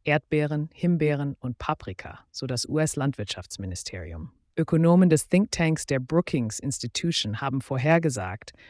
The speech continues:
dass die Zölle das Bruttoinlandsprodukt, die Beschäftigung, die Löhne und die Exporte der Vereinigten Staaten reduzieren werden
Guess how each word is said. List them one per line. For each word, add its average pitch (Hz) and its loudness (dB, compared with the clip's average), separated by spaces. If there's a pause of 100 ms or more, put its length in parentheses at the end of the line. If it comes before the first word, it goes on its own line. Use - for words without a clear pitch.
(120)
dass 143 -4
die 143 -4
Zölle 165 6
das 139 0
Bruttoinlandsprodukt, 151 0 (180)
die 139 -4
Beschäftigung, 143 0 (260)
die 139 -4
Löhne 170 4
und 143 -4
die - -6
Exporte 165 -2
der 127 -2
Vereinigten 143 -2
Staaten 147 -2
reduzieren 131 0
werden 87 -8